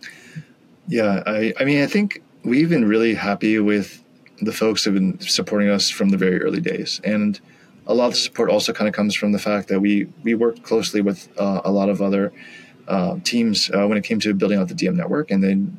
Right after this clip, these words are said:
you know, being very, the, the technology at the time, like, everybody was very happy with it. It was gonna be the, the right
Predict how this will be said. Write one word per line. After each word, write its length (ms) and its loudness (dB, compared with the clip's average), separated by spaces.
you 100 -2
know, 80 0
being 340 -2
very, 300 2
the, 80 -4
the 160 -10
technology 500 0
at 60 2
the 80 2
time, 360 -2
like, 280 -2
everybody 360 0
was 120 0
very 160 0
happy 280 -2
with 200 0
it. 220 2
It 60 0
was 140 -2
gonna 160 0
be 140 2
the, 160 -2
the 100 -8
right 240 -2